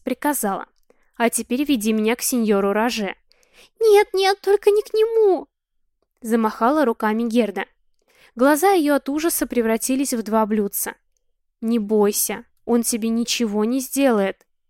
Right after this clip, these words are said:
заверила я. «А вот я ему... о, фантазия что-то разгулялась». Управляющий барона занимал недавно отремонтированный двухэтажный дом в господском парке,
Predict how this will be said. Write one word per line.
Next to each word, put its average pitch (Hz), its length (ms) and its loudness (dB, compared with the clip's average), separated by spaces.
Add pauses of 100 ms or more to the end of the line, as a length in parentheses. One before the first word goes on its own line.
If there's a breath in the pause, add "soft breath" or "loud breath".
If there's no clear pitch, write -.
(220)
заверила 208 520 -2
я. 190 280 -6 (760)
«А 240 120 2
вот 226 180 0
я 247 240 4
ему... 214 480 0 (200)
о, 208 520 0 (180)
фантазия 254 600 2
что-то - 320 -6
разгулялась». 196 760 -4 (1600)
Управляющий 339 640 0
барона 233 480 0
занимал 254 420 0
недавно 262 480 0
отремонтированный 226 840 -2
двухэтажный 220 640 -4
дом 196 300 -2
в - 80 -16
господском 214 640 -4
парке, 202 520 -6